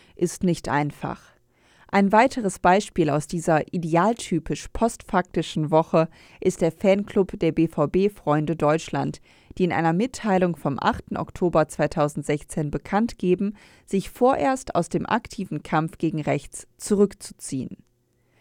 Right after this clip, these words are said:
Die Mitarbeiter des Fanprojektes haben sich mit großem Engagement und keiner Auseinandersetzung scheuend gegen Rassismus und Hass innerhalb der Fans von B V B Borussia Dortmund eingesetzt.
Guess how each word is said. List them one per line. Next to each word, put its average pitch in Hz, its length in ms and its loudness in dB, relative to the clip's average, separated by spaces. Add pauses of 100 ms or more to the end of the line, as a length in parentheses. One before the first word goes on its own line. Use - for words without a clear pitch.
(360)
Die 220 80 6
Mitarbeiter 175 720 2
des 147 200 -2
Fanprojektes 170 960 0
haben 170 340 0
sich 170 240 -4
mit 175 160 -6
großem 220 460 0
Engagement 156 760 0 (300)
und - 240 -4
keiner 269 340 0
Auseinandersetzung 180 920 -2
scheuend 160 540 -2
gegen 185 260 2
Rassismus 156 600 -2
und - 240 -8
Hass 160 240 2 (360)
innerhalb 202 540 2
der 151 140 0
Fans 180 420 -2
von 147 240 -4
B 170 140 2
V 147 180 -2
B 165 260 2
Borussia 156 520 -4
Dortmund 143 520 -2
eingesetzt. - 800 -4